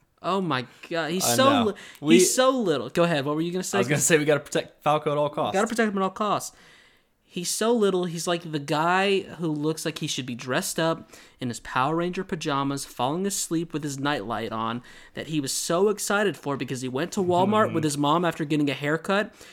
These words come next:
Speaker 1: and she introduced him to the concept of color light bulbs,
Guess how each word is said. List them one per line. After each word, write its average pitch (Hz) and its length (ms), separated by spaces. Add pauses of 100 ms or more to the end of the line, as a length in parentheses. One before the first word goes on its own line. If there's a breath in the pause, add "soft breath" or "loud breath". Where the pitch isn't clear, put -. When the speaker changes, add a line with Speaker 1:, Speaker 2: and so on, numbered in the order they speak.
(160 loud breath)
Speaker 1:
and 143 100
she 214 300
introduced 190 440
him 170 100
to 165 100
the 151 100
concept 175 560
of - 140
color 208 340
light 190 300
bulbs, 143 340